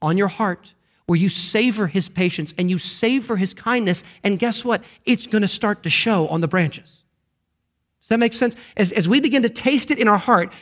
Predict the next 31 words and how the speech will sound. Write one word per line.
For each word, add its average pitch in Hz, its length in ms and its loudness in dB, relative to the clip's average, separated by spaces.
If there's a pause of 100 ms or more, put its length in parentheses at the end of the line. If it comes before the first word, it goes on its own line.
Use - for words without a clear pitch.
it's - 160 -2
going 302 220 2
to 240 60 0
begin 226 240 2
to 208 60 2
show. 277 460 0 (760)
We're 262 140 4
still - 240 2
gonna 311 160 4
at 247 160 0
times 277 340 2
lose 277 160 0
our 269 60 4
temper. 262 400 -2 (260)
We're 262 120 2
still 302 260 2
at 277 60 2
our 277 80 4
times 277 240 4
gonna 254 140 2
have 247 100 2
to 254 80 2
apologize 240 500 2
for 226 80 -2
being 240 200 0
irritable 247 340 2
or 196 160 0
whatever. 233 280 2
I 196 140 4
get 277 220 0
that. 143 200 -4